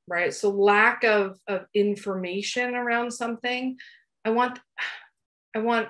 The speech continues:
if, if, if your role is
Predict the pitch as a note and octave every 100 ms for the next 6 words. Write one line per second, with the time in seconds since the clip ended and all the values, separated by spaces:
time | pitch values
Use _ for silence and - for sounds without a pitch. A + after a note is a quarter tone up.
0 | - _ - A3+ - A#3+ A3+ G#3+ - G3
1 | C4 - C4 B3 A3+ B3 C#4+ E4 F4+ -
2 | B3+ A#3 A3 -